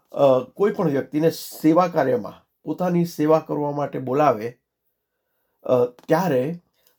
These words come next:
ઈશ્વર દ્વારા કેટલીક મૂળભૂત લાયકાતો માંગવામાં આવે છે.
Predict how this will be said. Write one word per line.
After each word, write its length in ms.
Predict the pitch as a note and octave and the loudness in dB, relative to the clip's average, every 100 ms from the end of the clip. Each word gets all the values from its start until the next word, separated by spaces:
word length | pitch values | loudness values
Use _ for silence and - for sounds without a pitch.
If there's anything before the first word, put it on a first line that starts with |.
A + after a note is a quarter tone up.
| - - | -18 -10
ઈશ્વર 460 | - E3 A#3 A#3 | -8 -4 0 0
દ્વારા 460 | C#3+ A#2 A2 D#3 F3 - | 0 -2 0 -2 -4 -12
કેટલીક 420 | D#3 F3 F#3 F3 _ _ _ _ _ _ _ | -12 -10 -12 -14 _ _ _ _ _ _ _
મૂળભૂત 760 | C3 C3+ C3+ A2+ E3+ B3 - - | -4 0 0 0 -2 -4 -4 -2
લાયકાતો 720 | C#3 C3+ E3 D3 - A2+ A#2 _ _ | 0 0 -2 -6 -6 -10 -10 _ _
માંગવામાં 720 | C3 B2 B2 A#2+ B2+ B2 A2 F#2+ | -12 -6 -6 -2 0 2 0 -2
આવે 240 | F#2+ F2+ | -6 -10
છે. 260 | - - | -14 -20